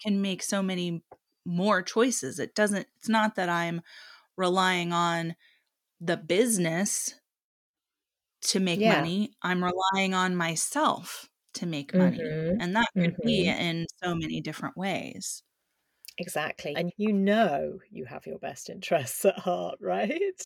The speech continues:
Speaker 1: Yeah.
Speaker 2: You're not going to suddenly restructure without telling yourself. <laughs> I came to that conclusion as well, that, that I really was my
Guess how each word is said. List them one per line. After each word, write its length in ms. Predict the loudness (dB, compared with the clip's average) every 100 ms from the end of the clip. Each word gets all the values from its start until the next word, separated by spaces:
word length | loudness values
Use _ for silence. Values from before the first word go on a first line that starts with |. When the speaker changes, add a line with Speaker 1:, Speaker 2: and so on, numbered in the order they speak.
| _ -2
Speaker 1:
Yeah. 300 | 0 0 -4 -10 -14 -12 -16 -20 -20 -20 -20 -14
Speaker 2:
You're 220 | -2 0 4
not 200 | 2 2
going 200 | 2 2
to 120 | -2
suddenly 840 | 0 2 2 0 -6 -6 -6 -8 -14 _ _ _ _ _ _ _ 4
restructure 760 | 6 6 4 2 2 -2 0
without 340 | 0 0 -4
telling 340 | -4 -2 -2 -2
yourself. 800 | -4 -4 -4 -4 -6 -8 -14 -16 -20 -14 -6
<laughs> 840 | -6 0 0 0 _ _ _ 0
I 120 | 2
came 260 | 2 0 -2
to 100 | 0
that 120 | -4 -4
conclusion 500 | -10 -6 -6 -6 -8
as 100 | -2
well, 280 | -2 0
that, 100 | -2 4
that 180 | 4
I 220 | 4 2 2
really 380 | 4 2 2 -2
was 540 | 0 0 0 -4 -10 _
my 240 | -6 -2